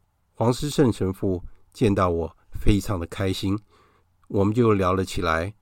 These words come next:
黄神父也介绍我认识了杨神父，所以我们就在主教公署的前廊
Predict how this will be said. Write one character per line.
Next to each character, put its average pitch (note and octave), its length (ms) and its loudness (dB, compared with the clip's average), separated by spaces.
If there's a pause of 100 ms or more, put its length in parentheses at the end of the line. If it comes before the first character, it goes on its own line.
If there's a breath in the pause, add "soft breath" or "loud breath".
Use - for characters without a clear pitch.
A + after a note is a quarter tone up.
(640)
黄 C3+ 260 0
神 D#3 220 2
父 B2 320 0 (140)
也 F#2+ 300 0
介 B2 220 2
绍 A#2 160 2
我 F#2 140 2
认 G#2 200 2
识 G2+ 140 -4
了 F2+ 260 -4 (200)
杨 F2+ 280 -4
神 F2 240 -6
父， - 240 -6 (640 soft breath)
所 B2 220 2
以 A#2 80 4
我 G2+ 140 2
们 A2+ 100 0
就 C3 160 2
在 A#2 300 2 (600)
主 - 160 -4
教 A#2+ 280 4
公 B2+ 240 2
署 F2 160 0
的 E2+ 100 -2
前 F#2 340 -4
廊 F2+ 320 -2